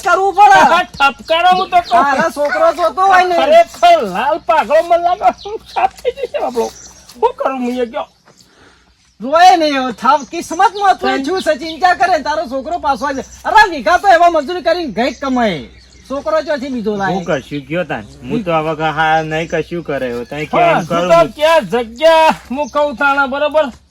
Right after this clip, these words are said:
Speaker 2: પચીસ લાખ નો ના હોત તો કોક કરીએ. છેવટનો આપણો ગામમાં પેલો મુખી ખરો.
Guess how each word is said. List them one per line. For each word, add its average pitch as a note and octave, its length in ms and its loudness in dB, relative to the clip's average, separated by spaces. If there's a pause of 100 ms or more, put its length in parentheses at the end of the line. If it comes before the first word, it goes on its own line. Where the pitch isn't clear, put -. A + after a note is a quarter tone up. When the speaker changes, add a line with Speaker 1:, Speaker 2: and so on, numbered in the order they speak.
(340)
Speaker 2:
પચીસ C#4 300 -6
લાખ C4+ 180 2
નો C#4 140 0
ના C4 160 4
હોત B3+ 240 4
તો C4 100 -8
કોક C4 240 -4
કરીએ. B3 320 2
છેવટનો C4+ 720 -2
આપણો A#3+ 260 2
ગામમાં A3 400 2
પેલો - 420 -4
મુખી A3 280 -4
ખરો. A#3 340 -2